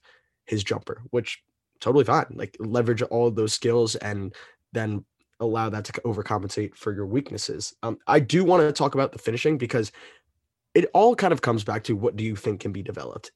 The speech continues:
Jaden Hardy, again, I do wanna keep comparing him to Ty Ty a little bit because I think they're very similar bets.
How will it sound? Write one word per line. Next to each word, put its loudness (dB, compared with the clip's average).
Jaden 6
Hardy, 6
again, 4
I -2
do 0
wanna 2
keep -6
comparing -4
him -4
to -14
Ty -4
Ty -4
a -4
little 2
bit 4
because 2
I -8
think 2
they're 2
very -2
similar -4
bets. -4